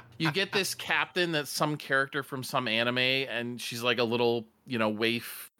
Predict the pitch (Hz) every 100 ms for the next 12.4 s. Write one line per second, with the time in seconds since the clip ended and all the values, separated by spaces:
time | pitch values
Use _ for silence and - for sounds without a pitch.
0 | - 113 110 113 117 117 127 127 123 131
1 | 139 143 147 - - - _ _ _ _
2 | 131 - 139 127 120 110 - - 143 143
3 | 127 120 113 120 120 139 143 139 - -
4 | _ _ - 123 120 113 113 113 - 120
5 | 123 127 123 127 117 113 104 - 127 123
6 | 117 110 117 117 139 156 - - - _
7 | - 143 190 135 117 104 92 92 92 90
8 | 92 - 131 131 151 147 104 101 - -
9 | 85 - - 101 95 95 101 95 101 98
10 | 98 92 - 90 87 87 98 - 95 92
11 | 92 95 98 - 151 143 196 190 - 170
12 | 160 123 113 113